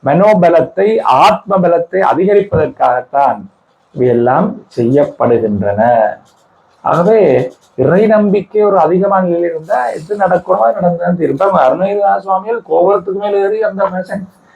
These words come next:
தற்கொலை செய்யணும்னு குதிச்சும் சாகலையே. இது நடக்குது இன்னைக்கு. நீங்க உலகத்துல நீங்க எத்தனையோ பேர் தற்கொலை செய்யணும் மட்டும் முயற்சி எடுத்து எடுத்து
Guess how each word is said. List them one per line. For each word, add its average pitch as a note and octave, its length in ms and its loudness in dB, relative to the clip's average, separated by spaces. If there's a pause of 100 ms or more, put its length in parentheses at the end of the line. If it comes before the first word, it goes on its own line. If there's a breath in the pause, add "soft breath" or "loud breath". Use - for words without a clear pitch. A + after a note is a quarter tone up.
(200 soft breath)
தற்கொலை - 420 0
செய்யணும்னு F#2+ 560 2
குதிச்சும் G3+ 500 0
சாகலையே. F3+ 640 0 (1400)
இது A3+ 120 2
நடக்குது C4+ 420 4
இன்னைக்கு. G3 260 0
நீங்க F3 280 2
உலகத்துல G#3 380 2 (180)
நீங்க E3+ 380 0
எத்தனையோ F#3 320 2
பேர் A#3+ 160 2
தற்கொலை G3 380 0
செய்யணும் G#3 400 2
மட்டும் G#3 240 -2
முயற்சி G#3 300 -4
எடுத்து G3+ 300 0
எடுத்து C4+ 380 -2